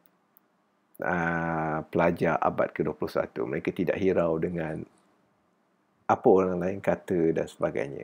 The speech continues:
It bukanlah satu sifat yang, ah, baik pada pandangan kami. Kerana sebenarnya kita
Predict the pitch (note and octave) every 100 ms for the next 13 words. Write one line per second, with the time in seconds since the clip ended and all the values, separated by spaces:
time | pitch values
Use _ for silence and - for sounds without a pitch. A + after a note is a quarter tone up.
0 | - C4 - - - A#2 - G2 F#2 -
1 | - F#2 E2+ E2+ D#2 - _ _ _ _
2 | _ _ - D#3+ - - - C#2 - -
3 | _ E2 F#2+ A2+ - - - E2+ D#2 D#2+
4 | - E2 D2 D#2 D#2 D#2+ - D2+ D2+ -
5 | _ _ _ - _ - G#2+ G#2+ A#2 -
6 | A2 G2+ G#2 G#2 F2 F#2 F2+ F2